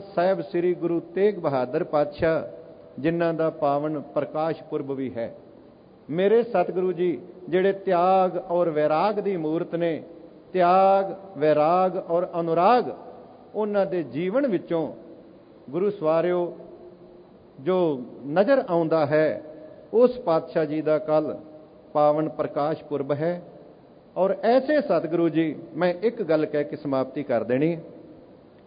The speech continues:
ਜਿਸ ਦਿਨ ਮੇਰੇ ਸਾਹਿਬ ਜੀ ਦਾ ਆਗਮਨ ਹੋਇਆ ਸੀ ਨਾ,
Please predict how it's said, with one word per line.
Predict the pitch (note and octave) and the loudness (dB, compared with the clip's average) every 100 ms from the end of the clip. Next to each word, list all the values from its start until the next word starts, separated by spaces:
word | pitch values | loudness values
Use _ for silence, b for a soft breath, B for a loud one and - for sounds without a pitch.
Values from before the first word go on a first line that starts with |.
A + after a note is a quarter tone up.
| - | -16
ਜਿਸ | A#2+ G3+ A#3+ | 4 4 4
ਦਿਨ | G3+ A3 G#3 | 0 2 2
ਮੇਰੇ | F#3+ G3 | 4 2
ਸਾਹਿਬ | G3 D#3+ F3+ | 2 2 2
ਜੀ | E3+ E3+ | 2 0
ਦਾ | D#3+ E3 E3 | 2 0 2
ਆਗਮਨ | C#3 C#3 D#3 A3 | -2 -2 -2 -2
ਹੋਇਆ | A3 B2+ | 0 0
ਸੀ | A#2 D3 | -2 -4
ਨਾ, | D#3+ | -6